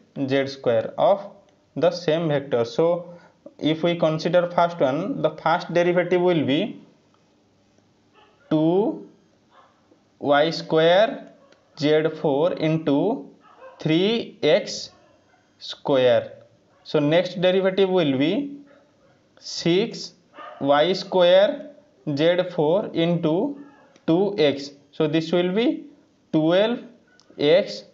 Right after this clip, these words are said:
Y square Z four. First term. What will be the next term? Next term will be,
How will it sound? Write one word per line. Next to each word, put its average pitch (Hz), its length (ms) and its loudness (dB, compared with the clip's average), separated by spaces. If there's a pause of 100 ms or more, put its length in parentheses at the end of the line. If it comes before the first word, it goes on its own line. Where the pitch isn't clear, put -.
(120)
Y 143 320 2
square 180 760 0 (440)
Z 156 220 4 (180)
four. 127 400 -2 (1500)
First 170 340 -2
term. 110 300 0 (880)
What 147 200 -2
will 185 180 2
be 185 80 2
the 190 120 2
next 196 380 -2
term? 226 300 2 (520)
Next 175 400 0
term 196 220 2
will 175 200 0
be, 180 420 -2